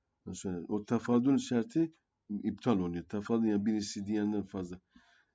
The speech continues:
Yani şimdiye kadar hep, hmm, fa-, yani fa-, sahih şirket. Bir şirkete faside. Mesela diyelim işte yani traktörle,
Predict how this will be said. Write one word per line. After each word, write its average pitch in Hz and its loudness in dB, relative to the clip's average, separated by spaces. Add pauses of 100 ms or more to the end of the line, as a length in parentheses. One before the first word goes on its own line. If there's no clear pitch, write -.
(180)
Yani 143 4
şimdiye 151 4
kadar 151 4
hep, 151 0 (420)
hmm, 101 -6
fa-, 87 -16 (300)
yani 107 0
fa-, 98 -6
sahih 139 0
şirket. 101 -6
Bir 120 2
şirkete 156 0
faside. 143 0
Mesela 165 2
diyelim 185 2
işte 175 0 (500)
yani 156 4
traktörle, 170 4